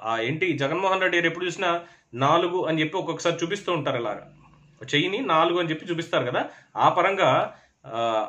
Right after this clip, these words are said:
ఆ ఫోటోని పెట్టి ట్రోల్ చేస్తున్నారు, "నాలుగు సార్లు నా వల్ల కాదు రావడానికి" అని. కానీ జగన్మోహన్ రెడ్డి గారు, "ఐదు సార్లు నా రా-, నా వల్ల కాదు రావడానికి,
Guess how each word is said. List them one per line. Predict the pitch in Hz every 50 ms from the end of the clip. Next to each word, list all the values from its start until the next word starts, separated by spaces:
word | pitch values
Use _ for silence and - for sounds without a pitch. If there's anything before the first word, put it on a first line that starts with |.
| -
ఆ | 113 120 123 123
ఫోటోని | 147 151 151 214 226 220
పెట్టి | 185 185 180 - 196 180 151 147
ట్రోల్ | 156 147 151 165 170 180 175 175
చేస్తున్నారు, | 165 160 151 - 156 139 123 113 113
"నాలుగు | 131 135 143 151 156
సార్లు | 143 165 165 175 185 180
నా | 165 156
వల్ల | 147 143 147 160 156
కాదు | 151 143 135
రావడానికి" | 123 123 127 127 127 123 120 107
అని. | 98 101
కానీ | - 160 170 190 165
జగన్మోహన్ | 156 151 165 180 190 196 190 190 175 180
రెడ్డి | 180 170 170
గారు, | 175 180 180 180 156 135 131 - - - - -
"ఐదు | 113 143 165 165 165
సార్లు | - 220 220 226 233 214
నా | 202 190
రా-, | 180 170 160 143 139
నా | 151 151
వల్ల | 151 156 170 180
కాదు | 170 160 160 165 165 156
రావడానికి, | 139 143 151 160 160 143 139 135 - 214 254 160 117 -